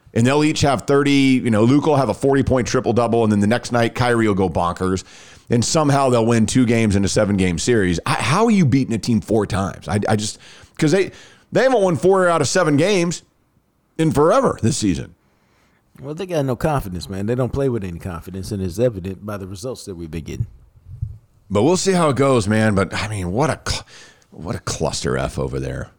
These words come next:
Speaker 1: The <laughs> Mavs, God. You know what? You may be thinking about that, about your foundation. You may be looking at your foundation and going, "Oh, this isn't good. My foundation has turned into the Mavs." You see the cracks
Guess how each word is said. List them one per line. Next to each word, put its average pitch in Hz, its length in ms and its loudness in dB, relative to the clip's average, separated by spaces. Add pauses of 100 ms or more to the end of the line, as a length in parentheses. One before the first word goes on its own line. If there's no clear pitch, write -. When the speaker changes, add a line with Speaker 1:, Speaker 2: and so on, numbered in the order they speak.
(640)
Speaker 1:
The - 100 -16
<laughs> - 340 -16
Mavs, 71 720 -6
God. 64 560 -6 (560)
You 196 100 2
know 247 120 4
what? 240 160 0
You 277 100 2
may 320 120 2
be 233 100 2
thinking 165 280 0
about 135 220 0
that, 123 360 0 (240)
about 123 280 0
your 110 80 0
foundation. 110 760 0
You 139 120 2
may 151 100 2
be 139 80 4
looking 135 260 2
at 123 60 0
your 107 100 0
foundation 110 520 2
and 110 80 2
going, 98 160 4
"Oh, 101 220 2
this 101 220 0
isn't 82 280 -2
good. 73 340 -4 (480)
My 113 140 2
foundation 131 500 2
has 101 100 0
turned 110 260 2
into 104 140 2
the 87 80 0
Mavs." 85 480 -2
You 107 100 2
see 143 180 0
the 135 100 0
cracks 123 580 -2